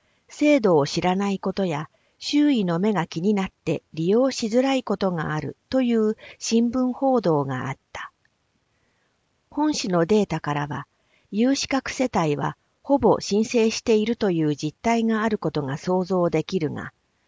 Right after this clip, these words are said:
保護者の時間的な負担を減らすために、手続きの簡素化や、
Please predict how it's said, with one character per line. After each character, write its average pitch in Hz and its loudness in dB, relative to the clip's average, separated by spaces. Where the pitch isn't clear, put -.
保 202 2
護 285 2
者 226 0
の 180 0
時 175 -2
間 247 -2
的 247 -4
な 233 0
負 - -10
担 226 0
を 214 0
減 202 -4
ら 190 2
す - -10
た 196 -2
め 185 -2
に、 135 -6
手 214 0
続 285 0
き 190 -4
の 147 -2
簡 147 -6
素 - -8
化 156 -2
や、 147 -6